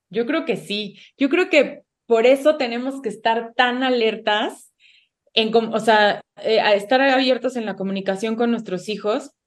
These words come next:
para que justo te salten estas cosas. Yo lo que ahí sería es la importancia de conocer muy bien a nuestros hijos. Y no quisiera entrar que,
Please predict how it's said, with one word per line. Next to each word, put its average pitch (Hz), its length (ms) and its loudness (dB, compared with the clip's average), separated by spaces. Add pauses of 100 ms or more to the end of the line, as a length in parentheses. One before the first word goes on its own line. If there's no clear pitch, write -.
(160)
para 202 260 2
que 208 140 0
justo 285 420 -2
te 214 140 -2
salten 247 480 0
estas 233 400 -2
cosas. 208 500 -6 (320)
Yo 269 380 4
lo 320 180 4
que 269 80 2
ahí 226 300 4
sería 247 300 2
es - 160 -6 (320)
la 202 140 -8
importancia 233 580 2
de 226 100 2
conocer 190 400 -4
muy 240 200 2
bien 220 240 0
a 220 80 -2
nuestros 165 400 -10
hijos. - 520 -12 (380)
Y 247 120 4
no 285 180 8
quisiera 285 340 4
entrar 240 400 2
que, 226 320 -4